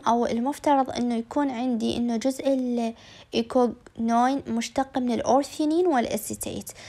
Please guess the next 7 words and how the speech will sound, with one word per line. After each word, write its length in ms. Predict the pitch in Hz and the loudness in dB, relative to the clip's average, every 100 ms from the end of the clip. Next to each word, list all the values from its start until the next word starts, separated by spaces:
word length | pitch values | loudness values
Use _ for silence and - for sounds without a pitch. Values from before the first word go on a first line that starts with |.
| - - | -20 -12
بطريقة 600 | - - 247 277 320 294 | -12 2 4 4 2 -2
مماثلة 720 | 269 254 302 466 - 508 539 539 - - | -2 -2 0 -2 -2 -2 -2 -4 -16 0
للبايوسينثيسيس 960 | 247 220 294 403 403 480 571 554 427 | 2 4 6 4 2 2 4 10 10
اللي 420 | 262 240 240 - - | 10 4 0 -2 -6
قبل 200 | - 240 | -4 0
شوية 200 | 254 320 440 523 311 | 2 2 4 4 2
قلناها. 600 | 254 220 95 208 208 | 0 0 -2 -4 -6